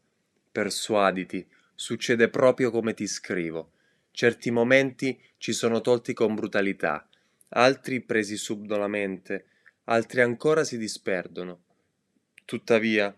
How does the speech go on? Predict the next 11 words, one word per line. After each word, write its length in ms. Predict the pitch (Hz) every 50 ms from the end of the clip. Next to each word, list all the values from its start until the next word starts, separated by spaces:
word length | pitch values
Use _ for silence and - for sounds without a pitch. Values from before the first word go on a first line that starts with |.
| _ _ _ _ _ _
lo 100 | - 113
spreco 520 | 104 - - - 135 143 143 - 127 101
più 180 | - 131 127 117
vergognoso 1000 | 110 113 107 98 101 107 107 104 104 107 107 104 98 95 92 90 98 98 92 - _ _ _ _
è 180 | - 104 101
quello 400 | - - - 127 123 131 131 123
provocato 600 | - - 117 104 104 104 98 - 113 110 107 117
dall'incuria. 920 | 104 110 101 101 98 98 92 92 - - - 90 85 82 87 85 85 85 _ _ _ _ _ _ _
E 100 | - 117
allora 380 | 113 117 127 135 139 131 113
bada 500 | 98 101 95 85 82 82 92 90 - _